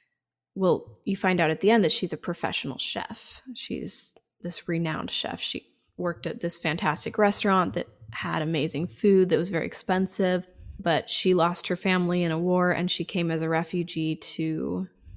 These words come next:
what was the place? The place that this movie takes place in. I can't remember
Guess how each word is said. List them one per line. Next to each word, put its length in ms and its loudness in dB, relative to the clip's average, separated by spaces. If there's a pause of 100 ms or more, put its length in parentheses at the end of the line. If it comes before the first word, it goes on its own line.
(300)
what 200 -8
was 200 -6
the 80 -20
place? 640 -6 (760)
The 60 -2
place 320 6
that 180 0
this 160 -4
movie 200 4
takes 300 -4
place 300 -2
in. 280 -6
I 80 -6
can't 260 -6
remember 540 -2